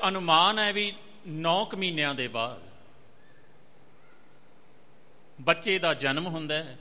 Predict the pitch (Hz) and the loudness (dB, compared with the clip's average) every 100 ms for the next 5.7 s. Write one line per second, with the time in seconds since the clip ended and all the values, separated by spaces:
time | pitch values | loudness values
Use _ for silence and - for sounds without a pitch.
0 | - - - - - - - - - - | -14 -14 -16 -16 -16 -16 -16 -16 -16 -16
1 | - - - - - - - - - - | -16 -16 -16 -16 -16 -16 -16 -16 -16 -16
2 | - - - - - - - - - - | -16 -16 -16 -16 -16 -16 -16 -16 -16 -16
3 | - - - - - - - - - 104 | -16 -16 -16 -16 -14 -14 -14 -14 -12 2
4 | 170 170 190 - 254 262 180 139 143 185 | 8 8 8 2 2 0 -2 2 2 2
5 | 233 196 170 143 127 123 | 0 -2 0 0 0 -4